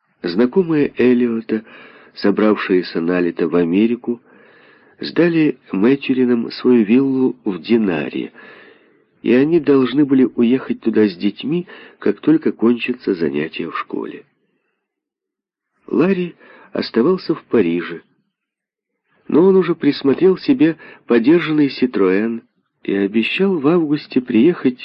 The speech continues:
к ним на несколько дней погостить. В последний мой вечер в Париже я пригласил их всех пообедать. И в этот-то вечер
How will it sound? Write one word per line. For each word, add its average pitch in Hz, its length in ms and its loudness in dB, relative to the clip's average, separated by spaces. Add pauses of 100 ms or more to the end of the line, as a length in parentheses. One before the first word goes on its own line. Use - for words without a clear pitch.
(140)
к - 140 -16
ним 110 420 0 (160)
на 92 220 0
несколько 107 480 -2
дней 143 240 -2
погостить. - 880 -8 (1200)
В - 180 -20
последний 117 640 2
мой 95 220 4
вечер 82 420 0
в - 140 -20
Париже 156 580 0 (840)
я 185 220 -2
пригласил 104 600 0
их - 160 -6
всех - 500 -4
пообедать. 58 840 -6 (2250)
И 104 100 4
в 98 80 4
этот-то - 560 -2
вечер 135 580 -2